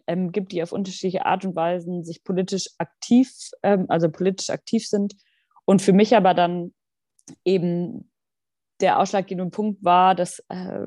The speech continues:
es gab so eine Demonstration von Fridays for Future an dem Tag, an dem das Klimapäckchen entschieden worden ist. Und ich komm, ich wohne in Frankfurt am Main und es gab große Demonstrationen und es kamen diese Ticker auf die Handys und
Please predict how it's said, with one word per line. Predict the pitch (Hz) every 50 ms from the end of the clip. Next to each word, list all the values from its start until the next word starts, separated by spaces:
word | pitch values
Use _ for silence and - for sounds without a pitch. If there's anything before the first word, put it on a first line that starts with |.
| - -
es | 180 - -
gab | 180 180 180
so | - 190
eine | 185 185 170
Demonstration | 165 180 185 180 - 175 175 - - 196 214 220
von | - 185 185
Fridays | - 202 185 196 190 -
for | 185
Future | 185 - - 220 226 - - 190 170
an | 175
dem | 180 180 -
Tag, | - 185 190 -
an | 196 196
dem | 190 185
das | 185 180 -
Klimapäckchen | - - 240 247 220 185 - - 156 - - 156 151 143
entschieden | 156 156 - - 165 160 156
worden | 156 156 156 165 160 -
ist. | - - - - -
Und | 170 - - - _ _ - - - - _ _ _ _ -
ich | - - 165 156 - -
komm, | - 180 175 170 170 170 165 - -
ich | 175 165 - -
wohne | 180 185 180
in |
Frankfurt | 175 - - 208 214 - 202 180
am | 175 180 180
Main | 175 185 214 240 247 226
und | 196 185 - _ _ _ _ _ _ _ _ _ _ _ -
es | - -
gab | - 190 185 -
große | - 208 233 226 233 196
Demonstrationen | 214 190 208 190 - - - 196 190 - - - 233 240 262 269 247 220 214 202 196 185
und | - 190 180 - _ - - _ _ _ -
es | - 180 - -
kamen | - 208 208 220 220
diese | 180 175 - 190
Ticker | - - - - 226 175
auf | 175 -
die | - 185
Handys | 180 208 220 220 208 202 202 196 -
und | - 185 175 175